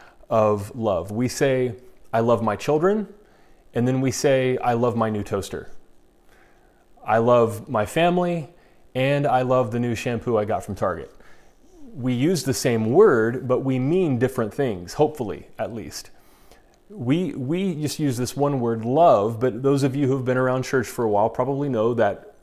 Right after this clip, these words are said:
that in the Greek language, which the New Testament is written in, there are several different words for love. And the word we translate love in Galatians chapter five, and in most of the New Testament, is the Greek word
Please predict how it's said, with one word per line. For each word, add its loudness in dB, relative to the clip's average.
that -6
in -6
the -2
Greek 0
language, 0
which -10
the -4
New -2
Testament -4
is -6
written -2
in, -6
there -6
are -2
several -2
different -6
words -4
for -6
love. -4
And -4
the -4
word -2
we -4
translate -2
love -2
in -4
Galatians -6
chapter -2
five, 0
and -2
in -2
most -2
of -4
the -6
New -6
Testament, -12
is -6
the -4
Greek -6
word -2